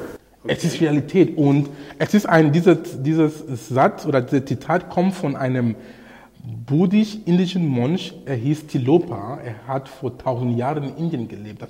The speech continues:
habe ich von, von seinen, ähm, Lehren gelernt. Eine Einstellung, die für alles offen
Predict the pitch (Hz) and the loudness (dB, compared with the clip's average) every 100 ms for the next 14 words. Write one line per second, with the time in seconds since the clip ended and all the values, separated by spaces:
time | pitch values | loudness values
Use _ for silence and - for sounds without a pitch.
0 | - 139 - 135 135 - - - 123 117 | -12 -12 -10 -10 -12 -14 -20 -4 -2 0
1 | 120 123 123 123 123 120 113 127 135 117 | 0 0 -2 -4 -6 -4 -2 -2 -4 -6
2 | 107 107 104 107 - _ - - - - | -8 -12 -14 -18 -20 _ -20 -20 -20 -2
3 | 147 147 139 226 294 - 156 113 101 - | 0 0 2 2 2 0 -2 -2 -6 -16
4 | - - - _ - 120 165 175 170 139 | -20 -20 -20 _ -10 0 2 2 -2 -2
5 | 135 202 180 117 - - - - - _ | 2 4 4 0 -6 -16 -18 -20 -20 _
6 | 302 - - | 2 2 0